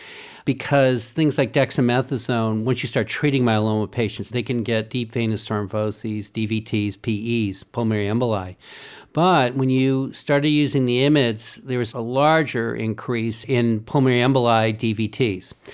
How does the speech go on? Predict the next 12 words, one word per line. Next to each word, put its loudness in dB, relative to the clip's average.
So 2
people 0
then 4
led 4
to 0
a 0
variety 2
of -4
different -6
strategies, 0
be -2
it -6